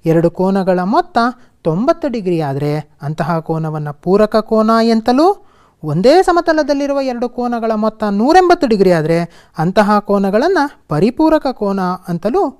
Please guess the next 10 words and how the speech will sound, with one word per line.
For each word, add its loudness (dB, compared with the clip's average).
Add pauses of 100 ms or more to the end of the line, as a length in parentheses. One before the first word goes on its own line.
(120)
ಕರಿತೀವಿ. -2 (280)
ಸರಿ -2
ಮಕ್ಕಳೇ. -18 (2500)
ಹಾಗೆ -4
ಇದೇನೋ -2
ಹೊಸ್ದಾಗಿದೆಯಲ್ಲ? -2 (580)
ಹಾ, -10 (560)
ಇಲ್ಲಿ 2
ಏನಾಗ್ತಾ -6
ಇದೆ? -4